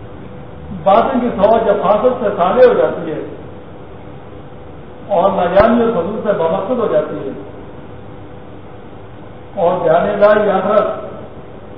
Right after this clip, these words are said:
اور صحیح اعمال کی فکر یہ جب، یہ جب طاری ہو جاتی ہے تو یہی تو ولایت ہے۔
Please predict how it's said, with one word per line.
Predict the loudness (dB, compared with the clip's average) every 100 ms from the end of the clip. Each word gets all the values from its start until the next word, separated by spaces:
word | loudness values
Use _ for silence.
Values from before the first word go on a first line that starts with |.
| -18 -18 -18 -16 -16 -14 -16 -16 -18 -4
اور | 2 2 2
صحیح | 4 4
اعمال | 6 4
کی | 2 -2 -2
فکر | 0
یہ | 0 0
جب، | -2 -2 -6 -4
یہ | -4 -2
جب | 0
طاری | 4 4 4
ہو | 2
جاتی | 2 0 -4 -2
ہے | -4 -8 -12 -10
تو | -6
یہی | -4 -4 -4
تو |
ولایت | -4 0 0 0
ہے۔ | -6